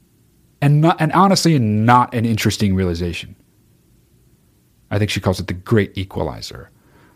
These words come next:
You know, just virus doesn't care who you are. You could be Madonna, you could be some fucking loser, is basically what she's saying.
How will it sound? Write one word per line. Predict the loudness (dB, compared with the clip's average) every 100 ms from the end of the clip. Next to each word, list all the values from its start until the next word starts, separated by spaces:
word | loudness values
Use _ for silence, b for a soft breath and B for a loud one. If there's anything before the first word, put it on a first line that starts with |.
| b
You | -2
know, | 2 2 0
just | -4 -8 -12 _ _ -16
virus | -2 0 2 0 0
doesn't | 2 2 2
care | 4 4
who | 4
you | 2 2
are. | 0 -4 -12 _ _ _ _ _ _ _ _ _ -4
You | -2
could | 0 2
be | 2
Madonna, | 0 0 2 2
you | 0
could | -2 -2
be | 0
some | 0 -2
fucking | -4 -2 -2 0 0
loser, | 2 2 0 -4 _
is | -2
basically | 2 2 2 -2
what | -2 -2
she's | -4
saying. | -4 -8